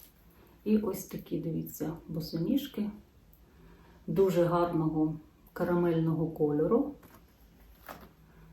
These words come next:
Це натуральна шкіра, українське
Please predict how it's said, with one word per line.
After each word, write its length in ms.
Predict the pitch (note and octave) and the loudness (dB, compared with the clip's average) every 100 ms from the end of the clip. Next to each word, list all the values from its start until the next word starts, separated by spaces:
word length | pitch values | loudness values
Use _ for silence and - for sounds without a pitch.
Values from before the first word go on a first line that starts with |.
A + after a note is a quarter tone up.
| - - | -20 -6
Це 180 | F#3+ | -2
натуральна 600 | E3 D#3+ E3+ E3 D#3 D3+ | 0 0 0 0 2 0
шкіра, 480 | - - G3+ B3+ B3 - - - | -2 -4 0 2 2 -2 -10 -12
українське 680 | - - E3+ D#3+ - - | -8 -4 -2 -2 -4 -4